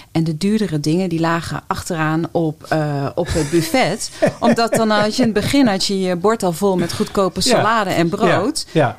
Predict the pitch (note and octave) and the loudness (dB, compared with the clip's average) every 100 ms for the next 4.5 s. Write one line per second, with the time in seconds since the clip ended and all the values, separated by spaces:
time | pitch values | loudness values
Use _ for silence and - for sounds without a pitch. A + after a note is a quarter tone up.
0 | - - A3 G#3+ G3+ F#3+ G3 A#3+ G#3+ G3+ | -10 -2 0 2 0 0 0 0 0 -2
1 | F#3+ F#3 F#3 F#3 F#3 G3 C3+ G3 G3+ F#3+ | -2 -2 -2 -4 0 0 2 0 0 0
2 | F#3+ F3+ F#3 A3+ F#3+ D#3+ C3 D#3+ F#3+ - | 0 -2 2 2 0 -2 -4 -4 -4 -4
3 | - A#3 A3+ B3 G#3+ G3+ F#3+ A3 A3+ G3 | -2 0 2 2 2 0 -2 -2 -2 -2
4 | F3 E3+ G#3 C4 | -4 -4 -4 -8